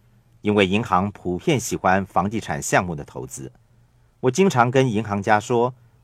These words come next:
：“我可以再借一百万美元吗？”他们总是说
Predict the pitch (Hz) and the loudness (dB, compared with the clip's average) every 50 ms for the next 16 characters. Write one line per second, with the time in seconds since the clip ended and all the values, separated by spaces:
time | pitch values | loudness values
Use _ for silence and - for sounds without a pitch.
0 | _ - 123 120 - - 135 170 170 131 104 - - - 196 160 120 - 131 120 | _ 0 0 0 4 4 6 6 6 6 4 2 4 4 4 4 4 4 4 4
1 | 101 95 - - 107 - 87 78 95 131 110 95 82 67 65 65 64 65 92 123 | 4 4 2 0 0 2 2 4 4 2 2 2 -2 -6 -8 -10 -8 -2 0 0
2 | 143 - _ _ _ _ _ _ _ _ _ _ _ _ _ - 113 107 107 104 | 0 0 _ _ _ _ _ _ _ _ _ _ _ _ _ 0 2 2 2 2
3 | - 90 71 - 104 95 - 101 92 92 - | 0 -2 -2 -4 -6 -4 0 0 0 0 -2